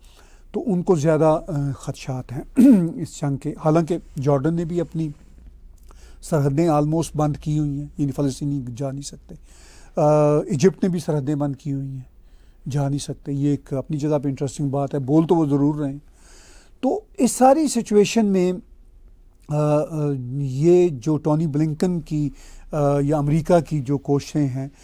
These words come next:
वो मुझे लगता है कि, अ, अ, किसी हद तक कामयाब होंगी, अ, क्योंकि अभी तक अमेरिका इसराइल पे ये दबाव नहीं डाल रहा कि जंग बंदी करे, सीज फायर करे।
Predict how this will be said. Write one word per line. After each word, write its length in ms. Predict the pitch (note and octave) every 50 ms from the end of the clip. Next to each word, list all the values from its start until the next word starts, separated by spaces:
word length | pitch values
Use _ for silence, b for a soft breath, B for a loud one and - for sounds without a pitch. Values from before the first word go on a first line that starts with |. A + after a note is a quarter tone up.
| b b b b b b -
वो 140 | C#3+ F3 G#3+
मुझे 220 | G#3 A3+ G#3+ B3+
लगता 440 | A3+ G#3+ G#3+ G#3+ - - C4 B3+ A#3
है 180 | G#3 G3+ G#3
कि, 420 | G3 - - F3 E3+ E3+ E3 E3 F3+
अ, 40 | -
अ, 20 | - F3 D#3 D3 D3 C#3+ C3+ C#3 A#3 - E3+ D#3 D3+ D3 - - E3 D3+ C#3+ C3+ C3+ C#3 C#3 - - - - A#2 - -
किसी 240 | - E3+ C3 - E3
हद 120 | D3+ D3 -
तक 120 | - D3+ -
कामयाब 480 | - C#3+ C#3 C#3 C#3+ D3 D3 D3 C#3 A#2 - -
होंगी, 320 | D3 D#3 F#3 F#3 C#3 C3 A#2+
अ, 1040 | - _ - - - - - - - - - _ _ - D#3+ D3+ D3 C#3+ C#3+ C#3+
क्योंकि 300 | C#3 - - A3+ A#3+ C4
अभी 360 | C#4+ - G#3+ G#3+ F3+ C4 D#4 B3+
तक 360 | - - B3 A#3 - - G#3+
अमेरिका 880 | - - D3+ D3 D3 D3+ F3 D#3 - - F3+ F3 F3 F3 F#3 - - _ -
इसराइल 600 | - D#3 C3+ C#3 D3+ E3 E3 D#3+ D#3+ E3+ F3 D#3+
पे 340 | D3 - D#3 D#3 D3+ D3+ D3+ D3+ b b b b b b -
ये 160 | D3+ D3+ F3
दबाव 480 | D#3+ B2+ C#3+ D3 B2+ C#3+ D3 D3 D#3 D#3
नहीं 400 | D3 C3+ C#3 C#3 G2+ C3 F3+ F#3+
डाल 260 | C#3 D#3 C#3 B2 A2+ A2 -
रहा 260 | C3 A#2 - - -
कि 240 | C#3 - - D3 C3+ - - - - - -
जंग 440 | G3 D3+ C#3 B2 A#2 E3+ D3+ C#3+ B2+
बंदी 280 | C3+ C3 A#2+ - D3
करे, 260 | B2+ - C#3+ C#3 -
सीज 340 | A2+ - - E3 D#3 - -
फायर 260 | - - - E3 C#3+ - _
करे। 220 | - - - -